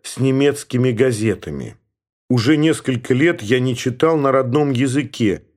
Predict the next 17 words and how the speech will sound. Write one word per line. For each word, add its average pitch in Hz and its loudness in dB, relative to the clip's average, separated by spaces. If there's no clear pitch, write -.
и 107 -2
сразу 147 0
не 131 0
мог 147 0
привыкнуть 127 0
к - -20
тому, 127 2
что 113 0
вокруг 117 -2
меня 117 2
все 160 -2
говорят 135 0
по-немецки. 139 -2
Передовые 170 2
газет 143 2
были 135 2
ужасные. 98 -2